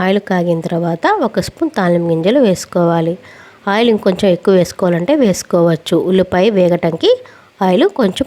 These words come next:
పడుతుంది. ఇప్పుడు ఈ తాలింపు గింజలు వేగేటప్పుడే ఒక రెమ్మ కరివేపాకు కూడా వేసుకొని తాలింపును దోరగా వేగనివ్వాలి. ఇలా తాలింపు ఒక నిమిషానికి దోరగా వేగిన తర్వాత మనం ముందుగా చేసి పెట్టుకున్న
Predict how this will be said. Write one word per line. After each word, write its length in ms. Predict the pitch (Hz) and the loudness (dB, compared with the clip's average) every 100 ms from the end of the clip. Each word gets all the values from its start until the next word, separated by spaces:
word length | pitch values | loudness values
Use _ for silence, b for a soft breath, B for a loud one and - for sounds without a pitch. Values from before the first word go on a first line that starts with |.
| 196 | -2
పడుతుంది. 480 | 180 - 165 165 175 b b b - 208 | -2 -2 -2 -2 -4 b b b -4 -2
ఇప్పుడు 200 | 208 302 | 2 0
ఈ 20 | 302 | 0
తాలింపు 280 | 202 180 170 | -2 0 0
గింజలు 260 | 170 170 165 165 | -2 0 2 2
వేగేటప్పుడే 600 | 165 170 165 - 190 440 523 - | 2 0 -2 -2 0 0 -2 -4
ఒక 120 | 208 175 | -4 0
రెమ్మ 180 | 165 160 165 | 0 -2 -2
కరివేపాకు 500 | 170 170 175 175 165 - | -2 0 0 -2 -4 -2
కూడా 160 | 170 170 | -2 0
వేసుకొని 520 | 165 - - 180 220 440 - b b b b b _ | -2 -4 -6 -2 0 -2 -4 b b b b b _
తాలింపును 580 | 208 190 180 170 185 233 208 | -2 0 0 0 0 0 2
దోరగా 340 | 185 180 202 240 | 2 4 4 4
వేగనివ్వాలి. 720 | 180 170 170 165 165 160 165 - - 190 | 2 2 0 0 0 -2 -2 -6 -8 -6
ఇలా 120 | 190 185 | -4 -2
తాలింపు 440 | 175 175 175 175 427 466 B B _ 208 | -2 0 0 0 0 0 B B _ -2
ఒక 80 | 190 | 0
నిమిషానికి 480 | 170 156 170 160 233 185 | 0 0 -2 0 0 2
దోరగా 300 | 170 175 170 160 | 2 2 2 2
వేగిన 260 | 151 165 165 | 0 -4 -2
తర్వాత 360 | 160 160 160 160 370 453 - _ _ _ _ _ _ _ _ b b b b b - | -2 0 -2 0 -2 -2 -10 _ _ _ _ _ _ _ _ b b b b b -2
మనం 180 | 226 233 208 | 2 2 4
ముందుగా 340 | 202 196 240 233 | 4 2 0 0
చేసి 200 | 190 - - | -2 -2 -2
పెట్టుకున్న 420 | 170 - - 175 | -2 -4 -2 0